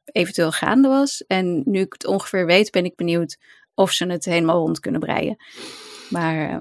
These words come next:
ik, ik heb er wel vertrouwen in. Er is ook een tweede seizoen, dus het zal wel goed komen.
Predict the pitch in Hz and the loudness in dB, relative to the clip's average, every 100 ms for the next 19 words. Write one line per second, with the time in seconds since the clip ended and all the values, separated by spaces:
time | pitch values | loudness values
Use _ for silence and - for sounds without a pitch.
0 | - - 214 - 208 226 196 175 175 - | -6 -4 -2 0 2 4 4 2 0 -4
1 | - - - 202 202 - 160 165 175 - | -6 -6 -2 0 0 0 0 0 0 -6
2 | - 147 170 - - - - 156 - - | -6 -6 -6 -8 -10 -8 -6 -6 -8 -14
3 | - - 208 | -12 -10 -12